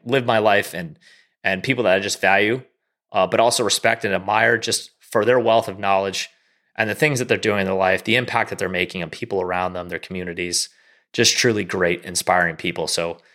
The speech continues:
I'm excited to share them with you guys and, you know, dig deep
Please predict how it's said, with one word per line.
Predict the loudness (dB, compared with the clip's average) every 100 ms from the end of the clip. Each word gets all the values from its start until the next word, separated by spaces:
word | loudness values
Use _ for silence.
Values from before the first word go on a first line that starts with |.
| _ _ _ -2
I'm | 0
excited | 4 4 4 2
to | 2
share | 2 4
them | 2 -2
with | -4
you | -2
guys | 2 2 2 0 -6 -12 _ _ _ _ -4
and, | -2 0 -2 -2 -4 -4
you | -6
know, | -4 -6 -8 _ _ _ _
dig | 0 0
deep | 2 2